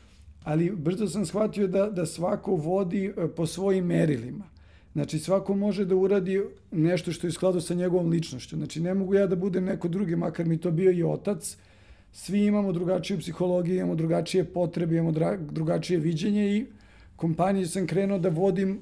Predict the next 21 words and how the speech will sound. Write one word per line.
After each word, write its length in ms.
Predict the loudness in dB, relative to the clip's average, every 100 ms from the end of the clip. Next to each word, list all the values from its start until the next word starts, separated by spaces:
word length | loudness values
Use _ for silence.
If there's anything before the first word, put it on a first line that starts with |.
| -6
nekako 580 | 0 0 0 -2 0 -2 -6 -18 -12
prema 380 | 0 2 4 4
mom 520 | 4 4 4 4 0 -8 -8
senzibilitetu. 1000 | 2 4 6 6 4 4 0 0 -6 -12 -10
E 80 |
sad, 360 | -2 2 2 0 -12 -20 -20 -20 -10
tu 120 | 2 4
je 60 |
otpalo 400 | 4 2 2 2
dosta 340 | 2 -2 -2 -4
klijenata, 600 | 0 2 2 0 0 0
otpalo 400 | 0 2 2 4
je 60 |
mnogo, 440 | 4 4 4 2 0
mnogo 340 | 0 0 0
ljudi 460 | -2 -4 -2 0 0
i 260 | 0 0
bio 200 | 2 4
je 100 | 4
veliki 400 | 2 -2 -4 -6
problem, 600 | -4 0 2 2 0 -2